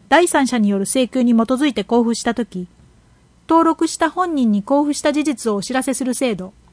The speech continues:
国または地方公共団体の機関からの請求は通知の対象外です。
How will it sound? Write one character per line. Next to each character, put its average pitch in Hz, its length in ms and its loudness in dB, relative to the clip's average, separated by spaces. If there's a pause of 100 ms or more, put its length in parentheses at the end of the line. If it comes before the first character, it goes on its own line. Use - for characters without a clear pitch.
(560)
国 269 340 -4 (180)
ま 233 140 -2
た 311 140 -2
は 233 120 0
地 - 120 -6
方 302 220 0
公 320 220 -2
共 320 220 -2
団 311 220 -2
体 220 200 -2
の 196 320 -6
機 - 100 -20
関 294 220 -2
か 226 100 -2
ら 208 80 -2
の 196 80 -4
請 240 260 -2
求 233 200 -6
は 226 120 -2
通 285 200 -4
知 277 120 -10
の 285 120 -4
対 302 200 -2
象 311 220 0
外 208 180 -2
で 196 140 -14
す。 - 140 -20